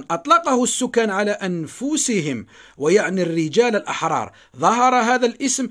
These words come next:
في كتب العلامة ابن خلدون، ولكن له جذور تاريخية، حيث له اشتق من الاسم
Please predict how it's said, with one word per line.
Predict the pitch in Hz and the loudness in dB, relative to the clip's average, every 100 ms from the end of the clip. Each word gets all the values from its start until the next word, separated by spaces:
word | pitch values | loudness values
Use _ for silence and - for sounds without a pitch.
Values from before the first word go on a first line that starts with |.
| - | -8
في | - 196 | -10 -8
كتب | - 220 196 175 | -6 -2 -2 -2
العلامة | 135 170 185 214 214 | -4 -4 -2 -2 0
ابن | 190 165 175 | -2 -2 -4
خلدون، | 175 160 147 123 117 - - | -4 -4 -4 -6 -8 -18 -6
ولكن | 165 247 233 175 139 | -4 -2 -2 -4 -4
له | 156 151 156 | -4 -4 -4
جذور | 151 143 143 135 | -4 -4 -4 -6
تاريخية، | 151 135 131 - 285 170 95 - - | -4 -4 -4 -4 -2 -2 -6 -14 -20
حيث | - 180 196 165 156 120 - _ _ _ _ _ | -6 -2 -2 -2 -8 -12 -14 _ _ _ _ _
له | 143 180 202 180 160 - | -6 -2 0 -2 -4 -6
اشتق | - - 226 226 | -10 -4 -4 -2
من | 160 160 165 | -8 -6 -8
الاسم | 160 214 233 247 269 | -8 -6 -6 -4 -4